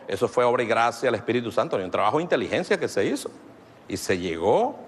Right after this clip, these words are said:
y tocó a unas personas, y yo lo debo decir, oficiales de la Fuerza Armada. Eso tiene vínculo con el asalto al cuartel en, en Valencia. En Valencia. Eso tiene vínculo con,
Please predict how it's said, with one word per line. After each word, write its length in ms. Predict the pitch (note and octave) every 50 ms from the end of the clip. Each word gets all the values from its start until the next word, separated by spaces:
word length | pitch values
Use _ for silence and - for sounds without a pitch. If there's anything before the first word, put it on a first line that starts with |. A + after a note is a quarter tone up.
| - - - - - - - -
y 120 | - A#2+
tocó 540 | A#2 - A2 F2+ - - F#2+ G#2 B2+ D#3+ F#3+
a 60 | G3
unas 220 | D#3+ C3+ C3 C#3 C#3
personas, 600 | - D3 B2 G#2+ - - C#3 E3+ G3+ G#3 F3+ C#3+
y 40 | A#2
yo 100 | G2 G2+
lo 100 | A2 A#2+
debo 200 | B2+ C3 C#3+ C#3+
decir, 280 | C3+ A2 - C#3 C3+ E3+
oficiales 480 | C#3+ A#2 A2 F#2 - G2+ G2+ A2+ C3
de 60 | D3+
la 80 | C#3+ A2
Fuerza 300 | - - A2+ B2 - D3
Armada. 380 | C3 A#2+ G2+ A2+ D3+ G#3 A3 D#3+
Eso 140 | C3+ B2+
tiene 180 | G#2+ C3+ C#3 C#3
vínculo 400 | B2+ C3+ C#3 C3+ - D3+ D3 C3+ - - - - -
con 160 | B2+ B2 A#2+
el 80 | A#2 A2+
asalto 460 | G2+ - - A#2+ B2+ B2+ A2+ - C#3+
al 100 | C#3 A#2+
cuartel 440 | - B2+ A2+ G#2+ - - A#2 A2+ B2+
en, 340 | B2+ B2 A#2 G#2+ F#2+ E2 D2+ - - - - - - - - - - - - - - - - - -
en 180 | - A2 A2+ G#2+
Valencia. 680 | G#2+ F#2+ G2 A#2 D#3+ A3 A#3 A3 - G3+ D#3+ A#2+ F#2+ - - - - - - - - - - - - - - - - - - - - - - - - - - - -
En 140 | G#2 G#2
Valencia. 640 | G#2 G2 F#2+ G2 A#2 D3+ G#3 A3+ G#3 - D#3 A#2 - - - - - - - - - - - - - - - - - - - - - - - -
Eso 500 | - B2+ D3+ F#3 G#3+ A3 G#3 G#3+ F3 D3
tiene 260 | - D3 D3 D#3+ D#3
vínculo 560 | D3 E3+ G#3+ A#3 A3+ G3+ - D#3 C3+ C3 A#2+
con, 260 | A#2+ A#2 A2+ A2 G#2